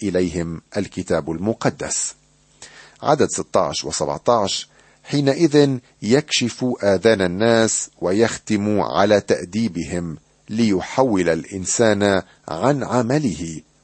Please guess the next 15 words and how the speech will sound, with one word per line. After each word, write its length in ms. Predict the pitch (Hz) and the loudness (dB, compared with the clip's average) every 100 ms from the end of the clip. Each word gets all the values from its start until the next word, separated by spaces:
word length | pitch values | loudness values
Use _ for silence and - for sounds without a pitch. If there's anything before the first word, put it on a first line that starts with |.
| - | -6
ويكتم 800 | 92 90 87 113 - - 90 80 | 0 0 2 0 0 -6 -4 -4
الكبرياء 800 | 78 - 85 76 95 107 104 92 | -6 -8 -10 -6 0 2 2 2
عن 400 | 98 87 73 101 | 0 0 -2 -4
الرجل." 640 | 113 143 151 92 80 76 - _ _ _ _ _ _ _ _ - - - - - 123 | -4 -2 -4 -4 -6 -8 -14 _ _ _ _ _ _ _ _ -20 -20 -20 -20 -4 -4
الطامة 460 | - 196 208 120 107 | 0 0 2 0 0
الكبرى 580 | 92 - 120 104 104 98 | -2 0 2 4 4 4
في 180 | 107 | -2
حياة 360 | 95 90 107 113 98 | -2 2 4 4 2
أيوب 520 | 82 92 135 127 87 _ - - - | -2 4 4 4 0 _ -20 -12 -2
أنه 280 | 165 143 139 | 2 2 2
كان 240 | 170 160 | 2 2
يعاني 560 | 131 107 95 120 110 107 | 4 4 2 2 2 0
من 180 | 101 | 0
مرض 360 | 82 107 104 90 | 0 2 2 0
عضال 840 | 92 76 85 85 98 90 85 82 | -4 -4 -4 2 4 4 0 -4